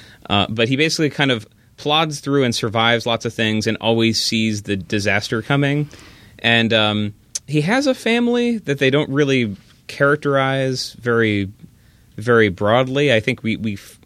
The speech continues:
we definitely don't want them to die, and we worry when they're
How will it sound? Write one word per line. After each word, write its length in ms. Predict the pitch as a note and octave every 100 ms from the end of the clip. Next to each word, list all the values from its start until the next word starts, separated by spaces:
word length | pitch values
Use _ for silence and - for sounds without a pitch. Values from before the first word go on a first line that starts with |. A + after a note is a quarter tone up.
| _
we 80 | A#2+
definitely 360 | G#2+ C3 D3 A#2
don't 240 | A2 G#2+
want 240 | G2 G#2+ A2+
them 180 | C#3 C3+
to 120 | C#3+
die, 340 | C#3 C#3+ D3+
and 160 | D#3 A2
we 100 | G2+
worry 360 | F#2+ G#2+ B2
when 220 | B2 A2 G#2
they're 360 | G2+ G2 F#2+